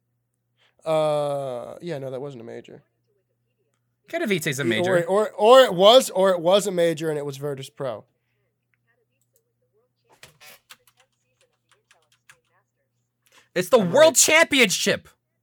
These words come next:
Speaker 1: What are you
Speaker 2: It
Speaker 1: talking about?
Speaker 2: And it was Fnatic.
Speaker 1: Frick. Okay, pick one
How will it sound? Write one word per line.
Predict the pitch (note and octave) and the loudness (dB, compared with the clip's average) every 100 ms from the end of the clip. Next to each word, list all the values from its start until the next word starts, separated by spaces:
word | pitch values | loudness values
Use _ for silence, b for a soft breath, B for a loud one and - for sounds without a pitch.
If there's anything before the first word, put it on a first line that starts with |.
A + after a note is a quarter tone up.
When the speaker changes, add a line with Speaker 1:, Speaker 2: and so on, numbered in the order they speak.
| _ _ _ _ _ _ _ _ _ - _ _ | _ _ _ _ _ _ _ _ _ -20 _ _
Speaker 1:
What | - | -8
are | D#4+ | -8
you | |
Speaker 2:
It | - | -4
Speaker 1:
talking | C#4+ D4+ C#4 A#3 | 0 0 0 -2
about? | F3+ E3 C#3 - | 2 2 2 0
Speaker 2:
And | G#3 A#3+ | 2 4
it | C4 | 4
was | C4 | 2
Fnatic. | - C4+ B3+ G3+ F3 - - _ _ _ _ _ _ _ _ _ _ _ _ _ _ _ | 4 6 8 6 4 -2 -16 _ _ _ _ _ _ _ _ _ _ _ _ _ _ _
Speaker 1:
Frick. | C#4 D#4+ - - | 4 6 4 -2
Okay, | G#3+ D#4 A#3+ - _ - | 2 4 4 0 _ 2
pick | D#4+ E4+ | 4 4
one | D#4+ D#4+ D#4+ | 6 6 6